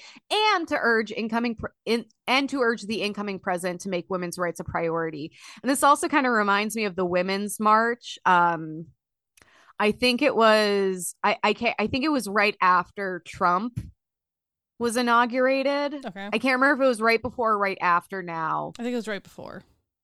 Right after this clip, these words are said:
Speaker 1: Right before. Okay. But yeah, it was kind of this, like, "Hey,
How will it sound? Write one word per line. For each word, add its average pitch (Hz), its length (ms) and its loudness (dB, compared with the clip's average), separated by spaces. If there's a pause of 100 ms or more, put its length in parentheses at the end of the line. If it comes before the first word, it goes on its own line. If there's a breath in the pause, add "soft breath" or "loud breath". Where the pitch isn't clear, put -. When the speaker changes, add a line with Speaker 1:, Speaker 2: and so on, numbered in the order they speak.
(140)
Speaker 1:
Right 196 180 -2
before. 196 360 0
Okay. 247 260 2
But 202 240 -2
yeah, 233 300 6
it 196 120 2
was 214 140 -2
kind 226 280 -4
of 220 100 -6
this, 208 260 -6
like, 196 240 2
"Hey, 214 640 0